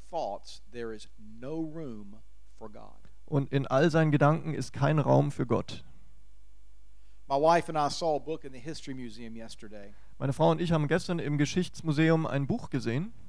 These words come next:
Speaker 1: Written sometime at the end of the sixteenth century, I believe.
Speaker 2: Wurde irgendwann am Ende des sechzehnten Jahrhunderts geschrieben, glaube ich.
Speaker 1: And in the book was all the information in the world.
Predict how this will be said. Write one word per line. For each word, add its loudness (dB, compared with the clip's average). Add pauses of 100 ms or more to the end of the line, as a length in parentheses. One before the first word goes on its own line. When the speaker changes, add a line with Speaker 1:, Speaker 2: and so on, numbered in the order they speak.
(400)
Speaker 1:
Written -2
sometime -6
at -6
the -8
end -4
of -6
the -10
sixteenth -8
century, -8
I -10
believe. -10 (160)
Speaker 2:
Wurde 4
irgendwann 4
am 2
Ende 0
des 2
sechzehnten -2
Jahrhunderts 2
geschrieben, -4
glaube 4
ich. -6 (120)
Speaker 1:
And 0
in -2
the -2
book 2
was -4
all 2
the -4
information -6 (460)
in -8
the -8
world. -6